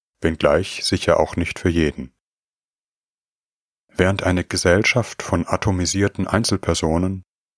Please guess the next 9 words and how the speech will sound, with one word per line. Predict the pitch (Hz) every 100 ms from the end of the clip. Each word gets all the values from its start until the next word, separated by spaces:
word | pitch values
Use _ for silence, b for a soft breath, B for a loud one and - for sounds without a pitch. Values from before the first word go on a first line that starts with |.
| _ -
die | 85
in | 85
rastloser | 80 107 - - 98 98
Konkurrenz | - 92 82 80 82 95 104 - - _ _ -
und | 87 78
Überlebenskampf | - 92 80 78 98 110 101 - - 87 -
um | 82
Anerkennung | 104 104 90 85 76 78
stehen, | - 80 85 92